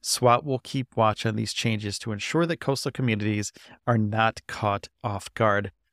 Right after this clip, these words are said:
said Nadia Schiffer, swat program scientist and director of the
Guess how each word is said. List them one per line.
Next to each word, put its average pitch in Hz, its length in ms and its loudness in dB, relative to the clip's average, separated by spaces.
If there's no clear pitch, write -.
said - 500 2
Nadia 135 640 2
Schiffer, 113 540 -2
swat - 440 2
program 143 500 2
scientist 120 680 0
and 113 140 0
director 107 420 0
of 113 180 -4
the 110 140 -6